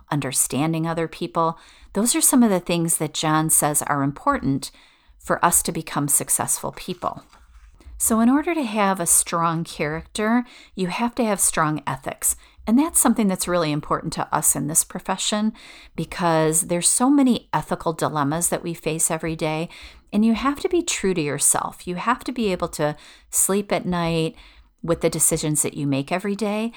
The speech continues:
And they may not necessarily always be the right decision for every person. And sometimes clients may get disturbed by the decisions that you make, or vice versa. You may be disturbed by their decision.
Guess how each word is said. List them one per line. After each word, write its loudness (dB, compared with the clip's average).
And 2
they 2
may 4
not 4
necessarily 0
always -2
be -2
the -4
right -2
decision -2
for -6
every -4
person. -2
And 0
sometimes 0
clients -2
may 0
get -6
disturbed -4
by 0
the -2
decisions 0
that -6
you -6
make, 0
or 2
vice 2
versa. -2
You -2
may -2
be -4
disturbed -2
by -4
their -4
decision. -2